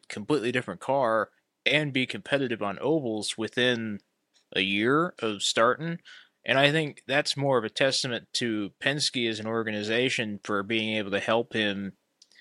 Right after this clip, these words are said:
And I think that's what S V G is gonna need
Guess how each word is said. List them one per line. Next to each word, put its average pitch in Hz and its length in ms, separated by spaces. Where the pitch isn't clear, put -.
And 120 140
I 120 80
think 143 220
that's 135 260
what 117 160
S 120 200
V 113 120
G 123 180
is 156 120
gonna 104 240
need 104 420